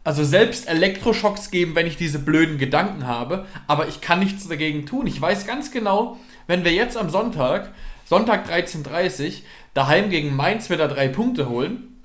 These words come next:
dass ich dann, wenn halbwegs ein bisschen Union, Stuttgart, Freiburg und Co., äh, für uns spielt,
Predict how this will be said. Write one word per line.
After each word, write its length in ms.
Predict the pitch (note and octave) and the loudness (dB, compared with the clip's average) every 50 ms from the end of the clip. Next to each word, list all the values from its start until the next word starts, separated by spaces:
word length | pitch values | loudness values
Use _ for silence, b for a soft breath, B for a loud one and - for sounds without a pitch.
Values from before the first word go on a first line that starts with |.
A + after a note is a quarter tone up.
| - - - - - _ - _ _ - _ B B B B B | -20 -20 -20 -20 -20 _ -20 _ _ -20 _ B B B B B
dass 180 | D#3 D3 D3 F#3 | 0 0 0 -2
ich 160 | F3+ - - | -4 0 4
dann, 400 | E3 D3 C#3+ C#3+ D3 D3 - - - | 4 4 4 4 0 -4 -8 -14 -10
wenn 480 | - D3 D#3 D#3 D#3 D#3 D3+ D3 - - - - | -4 0 0 0 2 0 -2 -4 -6 -6 0 6
halbwegs 720 | F#3 G#3+ B3+ B3+ B3 - F#3 F#3 G#3 A3 G3 - - - | 6 8 8 6 4 -2 0 0 0 0 0 -2 -2 -2
ein 100 | G3 G3 | 0 0
bisschen 380 | G#3 G#3 - - - G3+ F#3+ | 0 -2 -2 0 0 0 0
Union, 500 | G3 E3 D3 C#3+ C#3 F3 F#3 F#3+ G#3 G#3 | 2 0 0 2 4 4 4 4 4 2
Stuttgart, 500 | F#3+ - - G#3 G3 G3 - G3 F3 F3+ | 0 -2 -2 -2 0 0 0 0 0 0
Freiburg 480 | - - C#3+ D#3 F3+ F3+ F3+ F3+ E3+ - | -2 -2 2 2 2 4 2 0 0 0
und 200 | E3 D3 C#3 C#3 | -4 -6 -6 -4
Co., 400 | - F3+ E3 D#3+ F3 G3+ G3 B B B B B B B B B | -2 0 2 2 2 0 0 B B B B B B B B B
äh, 260 | - D3+ D3 C#3+ C#3 | 4 6 6 6 4
für 280 | - - - A3 B3 A#3+ | 2 0 2 4 4 4
uns 220 | E3+ C#3 C3 - | 4 0 -2 -4
spielt, 460 | - - C3+ C3 C3+ E3+ G#3 G3 - | -6 -4 -2 0 0 0 -2 -6 -10